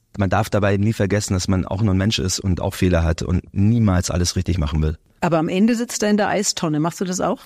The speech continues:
Speaker 1: Nee. Ich, ich bin überhaupt nicht so mit Kälte und so.
Speaker 2: Ich
Speaker 1: Ich
Speaker 2: hab so einen, äh, so einen Tracker, Elias, hier.
Speaker 1: Ja.
Speaker 2: Der misst alle möglichen Werte und der sagt mir dann manchmal, dass ich nicht übertreiben soll. Hast du
Speaker 1: Mhm.
Speaker 2: sowas auch?
Speaker 1: Nee, hab ich nicht.
Speaker 2: Gut, also
Speaker 1: Aber ich
Speaker 2: denk
Speaker 1: mach einfach nur viel Sport und ich schlaf viel.
Speaker 2: Ja, und ich denk mir hin und wieder,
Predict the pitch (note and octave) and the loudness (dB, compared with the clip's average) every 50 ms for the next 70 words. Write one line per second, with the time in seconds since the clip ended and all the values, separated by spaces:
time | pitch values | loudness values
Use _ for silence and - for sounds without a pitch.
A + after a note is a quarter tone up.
0 | _ _ _ G2 F#2+ F2 E2 E2 D#2+ - _ _ - _ F#2 - - - - - | _ _ _ 2 2 4 2 2 0 -4 _ _ -8 _ -8 -8 -6 -4 -4 -4
1 | - - - F2+ F2+ F#2 D#2+ E2 E2 E2 - F2 E2 - - E2 D#2+ D2 - - | -4 -2 -2 0 2 2 4 2 0 0 0 0 0 2 2 2 2 0 0 0
2 | D2+ D#2+ - D#2 D#2 D2+ D2 D2+ D2+ D#2 - - - D#2+ E2 F3 - - - - | -2 0 0 0 0 0 0 0 -2 -2 -4 -4 0 2 2 2 0 0 -2 0
3 | E3+ E3+ E3 D#3+ F#3 - - D#3 D3+ D3+ C3+ C#3+ C#3+ C#3+ C3 - - A3+ A#3 - | 0 2 2 0 0 -2 -2 -2 0 -2 -2 -2 -2 -2 -2 -2 -2 -4 -4 -4
4 | C#3 A#2 A#2+ B2+ - B2+ A2+ A2 F3+ A3+ - - - - - C3 C#3+ A3 B3+ - | -8 -6 -6 -8 -6 -4 -4 -4 -2 -2 -4 -4 -6 -4 -4 -4 -4 -4 -2 0
5 | A#2+ A2 G2 F#2+ A#2 C#3+ E3 D3 D3+ G3+ - - - - E3+ F3 F3 E3+ F3 - | 2 2 4 2 2 2 0 2 0 0 -2 -2 -2 -2 0 2 2 0 0 -2
6 | E3 D#3+ - E3 D3 C#3+ C#3 D3 F3+ - A#3+ F#3+ D#3 E3 C#3+ C#3 D#3 - - G3+ | -4 -2 0 0 0 0 0 -2 0 -2 -2 -2 0 -2 -2 -2 -4 -2 0 0
7 | F#3+ F3+ F3+ E3 D#3+ D#3+ D#3+ E3 - - D#3+ D#3 D#3+ D3+ - E3 D3 E3+ D3+ - | 0 0 0 0 0 -2 -2 -4 -4 -4 -2 -2 -2 -2 -4 -4 -4 -4 -4 -4
8 | - C#3 C#3 - - - C3 F3 G3+ F3 C#3 - B2+ C3 F3+ A3 - - G2 F2+ | -2 -4 -4 -4 -4 -4 -4 -2 -2 -2 -2 -2 -2 -4 -4 -6 -2 0 0 2
9 | E2 - F#3 - F3 F3+ G3 G3 A3 F#4 - _ _ G2 G#2+ G#2 - - - - | 2 2 2 2 2 2 0 -2 -4 -4 -6 _ _ -2 -2 -2 -2 -4 -14 -20
10 | _ _ _ - F#2 F#2+ F2 F2 E2 E2 D#2+ - - - - D#3+ C#3 C#3+ D3+ D3+ | _ _ _ -4 -2 0 0 0 0 -2 -2 -4 -8 -4 -4 -2 0 0 2 2
11 | - - - B2 A#2+ A2+ G#2 A2+ A2 A#2 A2 - A#2+ G#2+ - - A2+ A#2 B2 A#2+ | 2 4 4 4 4 4 2 2 2 0 0 0 -2 -6 -2 0 0 0 0 0
12 | A2+ G#2+ G2 - - G2+ G#2 G2+ - - E2 D#2+ - - F#3 G3 B3 C#4+ C#4 G3 | 0 -2 -2 0 0 -2 -2 -2 -2 -4 -6 -6 -4 -2 0 0 2 2 2 2
13 | F3+ F3 E3+ - A3 - - A#3 G3+ A3+ B3+ B3 B3 G3+ A3 A#3 B3 A#3+ B3 | 0 -2 -2 -4 -4 -2 -2 0 0 2 2 2 2 2 0 0 0 0 0